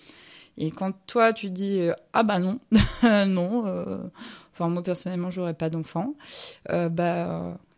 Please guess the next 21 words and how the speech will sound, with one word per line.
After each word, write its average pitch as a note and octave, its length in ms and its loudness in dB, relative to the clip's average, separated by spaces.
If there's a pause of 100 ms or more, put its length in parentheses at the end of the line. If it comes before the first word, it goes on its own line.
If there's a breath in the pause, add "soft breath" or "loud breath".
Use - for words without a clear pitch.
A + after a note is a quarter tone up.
(140)
tu - 120 -18
commences G3 260 -2
à F#3+ 100 2
avoir F#3 280 0
un F3 140 0
jugement G3+ 440 2
ou G#3 80 2
des F3+ 140 -2
questions. G3+ 460 -4
Euh, - 20 -8 (560)
en E3+ 60 -4
gros, G3 300 2
euh, F3+ 60 0
qu'est-ce F#3 200 -8
qui G3 120 -8
cloche G3 200 -4
chez G#3 120 -4
toi, D#3+ 180 -4
quoi ? E3 280 -10
Pourquoi, - 380 -8
euh, E3+ 460 -6